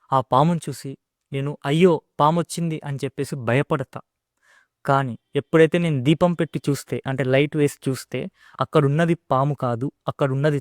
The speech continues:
తాడు అని మన-, నాకు అర్థమవుతుంది. అదేవిధంగా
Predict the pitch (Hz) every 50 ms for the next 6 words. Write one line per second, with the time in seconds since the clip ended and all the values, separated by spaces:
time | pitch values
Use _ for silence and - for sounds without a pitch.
0 | - _ - 131 127 127 127 139 143 - - 151 165 156 160 147 139 139 - 143
1 | 139 135 127 - 127 120 123 139 143 135 117 - 117 107 - - _ _ _ _
2 | _ _ _ _ _ _ _ _ _ _ _ _ _ _ _ - 131 123 156 175
3 | 175 165 156 131 123 117 117 113 139